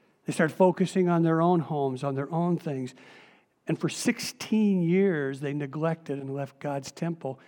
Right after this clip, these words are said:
in continued ruins. And that's really important because remember what I said.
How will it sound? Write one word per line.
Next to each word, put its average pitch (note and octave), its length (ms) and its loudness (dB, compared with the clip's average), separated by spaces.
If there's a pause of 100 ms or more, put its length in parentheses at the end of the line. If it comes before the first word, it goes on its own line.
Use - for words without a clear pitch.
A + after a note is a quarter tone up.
(200)
in D3+ 160 -2
continued D#3 720 -4
ruins. C#3+ 640 -6 (1040)
And F3+ 100 4
that's F#3+ 180 4
really G#3+ 200 4
important F#3 540 0
because D3+ 280 -4
remember F#3+ 300 2
what F3+ 160 -2
I D3+ 80 -2
said. D3+ 460 -4